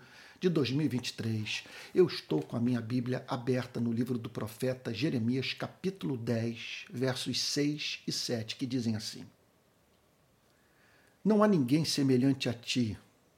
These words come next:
ó Senhor. Tu és grande, e grande é o poder do teu nome. Quem não temeria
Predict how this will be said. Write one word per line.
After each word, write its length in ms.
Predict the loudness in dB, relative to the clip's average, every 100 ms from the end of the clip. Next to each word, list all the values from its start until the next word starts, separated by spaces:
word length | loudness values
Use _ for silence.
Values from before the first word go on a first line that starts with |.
| _ _ _ _ _ _ _
ó 140 | -4 -2
Senhor. 500 | -2 -4 -8 -12 -18 _ _ _ _ _ _ _ _ _ _
Tu 80 | -2
és 140 | -2
grande, 420 | -2 -6 -8 -10 -18 _ _ _ _ _ -20 -20 -18 -6
e 100 | -4
grande 880 | -2 6 10 10 8 2 -4 -6 -8 -14 _ _ _ _ _ _
é 120 | -2
o 80 | -2
poder 580 | -2 -2 0 2 2 0 -10 -20 _ _ _ _
do 140 | -6 -4
teu 200 | -2 -2
nome. 360 | -2 -8 -14 -20 _ _ _ _ _ _ _ _ _ _ _ _ _ _
Quem 160 | 2 6
não 200 | 8 6
temeria 680 | 4 4 4 2 2 0